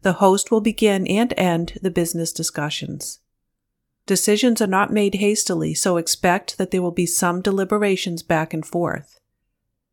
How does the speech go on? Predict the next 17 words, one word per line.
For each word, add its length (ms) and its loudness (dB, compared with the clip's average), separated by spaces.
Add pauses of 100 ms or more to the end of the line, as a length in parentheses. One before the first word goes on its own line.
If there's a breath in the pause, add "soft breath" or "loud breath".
(120)
Taking 420 0
notes 560 0
shows 300 0
an 100 2
interest 460 0
in 80 0
the 80 -4
subject. 760 -4 (960)
Generally, 760 0 (100)
gifts 380 2
are 60 2
not 220 2
exchanged 760 -2
at 160 0
initial 340 -2
business 480 -2
meetings. 640 -6